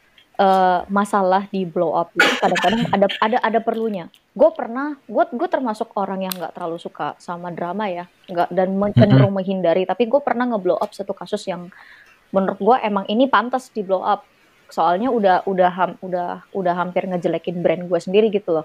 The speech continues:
Speaker 1: Bukan brand gue ya, tapi brand company gue. Nah, itu gue terpaksa blow up.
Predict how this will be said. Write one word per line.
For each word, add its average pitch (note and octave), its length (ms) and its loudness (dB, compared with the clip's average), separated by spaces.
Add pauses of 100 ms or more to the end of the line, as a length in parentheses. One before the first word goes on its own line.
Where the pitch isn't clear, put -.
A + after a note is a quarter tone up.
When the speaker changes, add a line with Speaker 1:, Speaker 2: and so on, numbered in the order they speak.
Speaker 1:
Bukan F3 220 0
brand F3 220 -4
gue G#3+ 120 0
ya, F#3 120 2
tapi - 200 -2
brand F3+ 220 0
company E3 400 -8
gue. F#3 220 4 (560)
Nah, F3 140 -6
itu F3 160 0
gue B3+ 160 4
terpaksa B3+ 400 -4
blow B3 180 2
up. G#3+ 320 -2